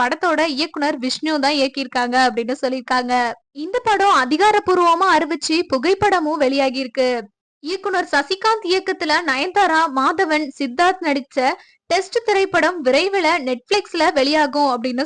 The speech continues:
சொல்லியிருக்காங்க. இயக்குனர் சந்தீப் இயக்கத்துல டியர் ஸ்டூடெண்ட்ங்கிற படத்துலயும் நடிக்கவும் நயன்தாரா ஒப்பந்தமாகி இருந்திருக்காங்களாம். இதை தொடர்ந்து கீது மோகன்தாஸ் இயக்கத்துல டாக்ஸிக் படத்துலயும் நயன்தாரா ஒப்பந்தமாகி இருந்திருக்காங்களாம். சோலோ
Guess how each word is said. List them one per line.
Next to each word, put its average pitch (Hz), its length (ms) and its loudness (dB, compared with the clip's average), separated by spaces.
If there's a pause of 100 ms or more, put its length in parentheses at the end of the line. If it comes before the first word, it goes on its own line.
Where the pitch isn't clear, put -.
(100)
சொல்லியிருக்காங்க. 247 680 -2 (100)
இயக்குனர் 330 460 -8
சந்தீப் 370 400 0
இயக்கத்துல 359 520 0 (100)
டியர் 349 300 0
ஸ்டூடெண்ட்ங்கிற 330 680 -2 (120)
படத்துலயும் 302 520 -2
நடிக்கவும் 320 640 -4
நயன்தாரா 349 560 0
ஒப்பந்தமாகி 320 680 0
இருந்திருக்காங்களாம். 262 720 0 (260)
இதை 294 240 -6
தொடர்ந்து 381 600 0
கீது 381 380 0
மோகன்தாஸ் 311 580 0
இயக்கத்துல 285 540 -2 (180)
டாக்ஸிக் 370 520 -2
படத்துலயும் 285 500 -2
நயன்தாரா 370 540 0
ஒப்பந்தமாகி 294 680 0
இருந்திருக்காங்களாம். 247 680 0 (360)
சோலோ 320 280 0